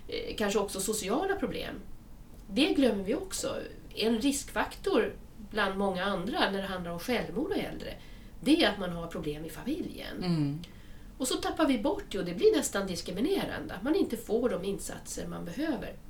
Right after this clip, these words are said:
Speaker 1: Och inte minst, det är ju så här att vi möter de här människorna socionomer, biståndshandläggare, chefer möter ju människor med den här
Speaker 2: Mm.
Speaker 1: problematiken
Speaker 2: Mm.
Speaker 1: och känner, ja, men det här hade ingen kanske pratat om och hur ska jag få till samverkan med mina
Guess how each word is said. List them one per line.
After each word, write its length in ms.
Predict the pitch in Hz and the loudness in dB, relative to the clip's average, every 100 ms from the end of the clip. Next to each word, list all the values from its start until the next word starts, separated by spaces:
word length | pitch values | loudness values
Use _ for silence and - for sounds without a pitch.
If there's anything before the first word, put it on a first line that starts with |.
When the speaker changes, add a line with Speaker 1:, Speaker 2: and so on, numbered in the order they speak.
| - | -4
Speaker 1:
Och 180 | 214 - | -2 -2
inte 320 | 208 170 165 | -4 -4 -6
minst, 380 | 156 151 - - - | -8 -6 -8 -12 -8
det 80 | 151 | -4
är 40 | |
ju 60 | 220 | -2
så 100 | 196 | -2
här 100 | 151 | -4
att 120 | 156 | -6
vi 80 | 160 | -4
möter 480 | 160 226 302 - 175 | -2 0 -2 -4 -8
de 60 | - | -8
här 80 | - | -12
människorna 320 | - - - 92 - - - - | -12 -10 -10 -10 -12 -14 -10 -4
socionomer, 720 | 196 202 185 226 240 226 214 | 0 0 4 6 8 6 2
biståndshandläggare, 800 | 202 220 208 185 190 190 190 190 | 2 0 -2 -6 -6 -6 -6 -6
chefer 280 | 208 185 180 | -4 -4 -6
möter 600 | 180 180 202 359 403 339 | -6 2 4 6 4 2
ju 60 | 254 | 4
människor 340 | 190 156 160 | 2 -2 -6
med 80 | 170 | -2
den 60 | 165 | 2
här 60 | |
Speaker 2:
Mm. 120 | 151 131 | 4 4
Speaker 1:
problematiken 640 | - 175 - 392 370 156 | 0 -4 -2 2 4 2
Speaker 2:
Mm. 140 | 135 - - - - | 0 -2 -10 -16 -4
Speaker 1:
och 80 | 214 | 0
känner, 320 | 214 220 202 | 4 4 4
ja, 120 | 208 214 | 2 2
men 240 | 220 196 - - - | 0 -2 -10 -14 -2
det 80 | 208 | 0
här 260 | 185 269 | 2 2
hade 140 | 339 339 | 2 2
ingen 260 | 240 170 | 2 0
kanske 240 | 160 135 160 | -4 -6 -6
pratat 500 | 185 160 151 160 - | -2 -2 -4 -6 -2
om 220 | 165 165 | 0 -2
och 180 | 156 - - - - | -6 -8 -12 -6 0
hur 80 | |
ska 120 | 220 220 | 4 4
jag 80 | 214 | 4
få 60 | |
till 280 | - 196 185 | -2 -2 0
samverkan 760 | - 185 170 170 170 170 170 | 2 2 0 -2 -2 -4 -6
med 80 | 170 | -6
mina 240 | 170 165 | -6 -6